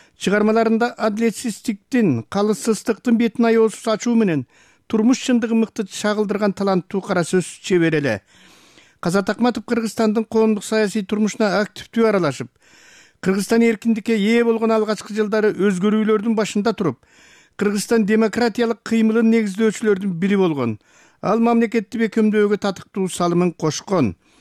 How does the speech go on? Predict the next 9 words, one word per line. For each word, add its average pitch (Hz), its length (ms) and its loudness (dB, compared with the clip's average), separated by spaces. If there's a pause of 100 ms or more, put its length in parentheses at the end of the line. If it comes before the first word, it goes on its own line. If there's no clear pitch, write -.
(420)
Азаттык 196 460 0
радиосунун 226 420 2
бүтүндөй 208 380 0
жамааты 202 420 0
маркумдун 202 540 -2
үй 226 80 0
бүлөсүнө, 185 500 -2
жакындарына 185 640 -2
терең 185 300 -2